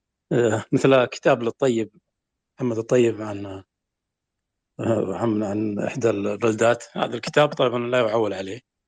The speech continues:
لكن الكتاب فيه يعني، آه، أشبه ما يكون بقائمة بيلوغرافية جيدة جدًا ل-، لما ألف في الفترة الماضية عن ال-، عن البلدان والقرى وال-، آه، والأودية في المملكة العربية السعودية.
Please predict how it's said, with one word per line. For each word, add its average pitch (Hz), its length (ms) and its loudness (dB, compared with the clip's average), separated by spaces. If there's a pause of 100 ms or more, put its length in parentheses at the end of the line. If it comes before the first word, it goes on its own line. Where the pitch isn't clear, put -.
(560)
لكن 156 260 4
الكتاب 151 420 0
فيه 143 320 0
يعني، 123 480 0
آه، - 1700 -6
أشبه - 180 2
ما 131 120 4
يكون 131 240 2
بقائمة 123 480 2
بيلوغرافية 120 720 2
جيدة 117 500 2
جدًا 120 260 -4
ل-، 98 140 -12 (1000)
لما 120 220 2
ألف 117 220 0
في - 60 -6
الفترة 110 320 -2
الماضية 110 400 0
عن 101 240 -2
ال-، 98 220 -8 (840)
عن 165 160 4
البلدان 120 580 4
والقرى 113 560 2
وال-، 101 260 -4 (1300)
آه، 107 360 -2
والأودية 123 540 4
في - 100 -6
المملكة 113 360 0
العربية 98 360 -4
السعودية. 101 560 -8